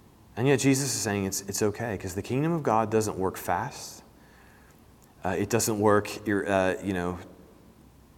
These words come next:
in ways that seem obvious at times. But right now, even in the midst of all this unrest, the kingdom of God, because of Jesus Christ, not because of us, is a seed planted in this world that's gonna grow and grow. And so our faith, our hope, our imagination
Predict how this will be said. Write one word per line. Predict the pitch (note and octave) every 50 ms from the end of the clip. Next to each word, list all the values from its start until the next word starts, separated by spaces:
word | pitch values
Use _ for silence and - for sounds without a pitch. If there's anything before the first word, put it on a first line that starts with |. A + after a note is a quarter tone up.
| - - - - - -
in | A#2 A#2+ A#2 G#2+
ways | G#2+ G#2 G#2+ A#2+ A2+ A#2
that | G#2+
seem | - - A2+ G2+ E2+
obvious | D#2 F2 G2+ A#2+ B2+ A#2+ - -
at | -
times. | - B2 A#2 A#2+ B2+ C3 C3
But | A2 G#2
right | F#2+ G#2+ B2+ D3 F#3 G3
now, | C3 C#3 C3+ C3 G#2+ F#2+ F2+ F#2 - -
even | D3 F3 F#3+ F3+
in | D3+ C#3
the | B2+
midst | A#2+ A2 -
of | G2+ G2
all | F#2 G#2+ A2
this | A2 - -
unrest, | G2 F#2 F2 E2+ E2 D#2+ - - -
the | -
kingdom | - - G#2 G#2+ B2+ C#3
of | C#3+ C3
God, | A2 E2 D2+ D2+ D#2+ F2 F#2+ A2 A#2 - - - - - - - -
because | - G#2 - - - D3 D3+ D3 F3
of | C3+ G#2
Jesus | - G2+ G2+ F2+ F2 D2+ -
Christ, | - - A2+ F#2 D#2 D#2 - -
not | F#2 A2 C3+
because | D#3 C#3 - G#2+ E2+
of | E2 E2+
us, | F#2 E2+ D2+ D2 D#2+ - - - - - - - - - - - - - -
is | C3 B2 A#2+
a | B2
seed | - - - C#3 A#2 A2 G2+ -
planted | - A#2 A2 B2+ B2 - C3+ B2+
in | B2 A#2+
this | A2+ G#2+ - G2+
world | F#2 F2+ E2+ E2+
that's | F2 - -
gonna | - G2 F#2
grow | F#2 E2 F#2+ G2 G2 G2+ A2 G#2
and | G2+ G2
grow. | E2+ F2+ F#2+ F#2 F2 F2 E2+ E2 E2 E2+ F2+ - - - - - - - - - - - - - - - - - - - - - -
And | G2 F#2+
so | - G#2 F#2+
our | A2 A#2 A#2
faith, | - - - - F#2+ F2 F2 F#2+ G2 - - -
our | G#2 A#2 G#2+
hope, | G2+ A#2 A2 G2 G2 - -
our | G2 A#2 B2+
imagination | C3+ C#3+ C#3+ C3 C3+ B2 B2+ A#2+ A2+ A2 A2+ A2 - - D#2 C#2 D2+ D#2 E2 F#2+ A2+ A#2+